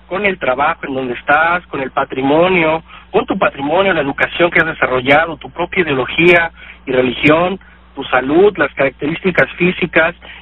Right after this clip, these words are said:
y tus relaciones íntimas, ¿no? Desafortunadamente, hoy por hoy, en las redes sociales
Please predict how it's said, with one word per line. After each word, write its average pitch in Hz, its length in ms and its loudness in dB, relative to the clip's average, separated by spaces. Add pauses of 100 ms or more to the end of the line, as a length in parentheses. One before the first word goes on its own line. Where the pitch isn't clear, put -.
(100)
y 139 120 -6
tus 135 320 0
relaciones 170 600 4
íntimas, 196 500 0 (160)
¿no? 220 220 0 (480)
Desafortunadamente, 202 840 2
hoy 220 180 0
por 208 200 0
hoy, 202 280 0
en 165 120 -6
las 151 140 0
redes 185 220 0
sociales 170 600 0